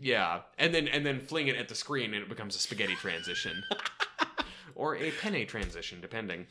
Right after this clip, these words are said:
Speaker 2: I like it.
Speaker 1: Uh, okay, I did not see the Cooking with Irma
Speaker 2: Yeah.
Speaker 1: sign, but that is, that, again, the little details that
Speaker 2: Little
Speaker 1: are not the grunt
Speaker 2: details.
Speaker 1: creep you
Speaker 2: Yeah.
Speaker 1: catch.
Speaker 2: <laughs>
Speaker 1: Uh, so on, on the show, they're talking about fly fishing. They
Speaker 2: Yep.
Speaker 1: have special guest Chuck Norwood come out to talk
Speaker 2: Oh my
Speaker 1: about
Speaker 2: God.
Speaker 1: angling.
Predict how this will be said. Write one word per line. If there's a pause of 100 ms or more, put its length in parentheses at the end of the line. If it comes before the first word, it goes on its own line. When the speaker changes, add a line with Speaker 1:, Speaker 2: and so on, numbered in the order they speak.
(140)
Speaker 2:
I
like
it. (160)
Speaker 1:
Uh, (760)
okay,
I
did
not
see
the
Cooking
with
Irma
Speaker 2:
Yeah.
Speaker 1:
sign, (100)
but
that
is,
that,
again,
the
little
details
that
Speaker 2:
Little
Speaker 1:
are
not
the
grunt
Speaker 2:
details.
Speaker 1:
creep
you
Speaker 2:
Yeah.
Speaker 1:
catch.
Speaker 2:
<laughs> (140)
Speaker 1:
Uh, (280)
so (120)
on,
on
the
show,
they're
talking
about
fly
fishing.
They
Speaker 2:
Yep.
Speaker 1:
have
special
guest
Chuck
Norwood
come
out
to
talk
Speaker 2:
Oh
my
Speaker 1:
about
Speaker 2:
God.
Speaker 1:
angling.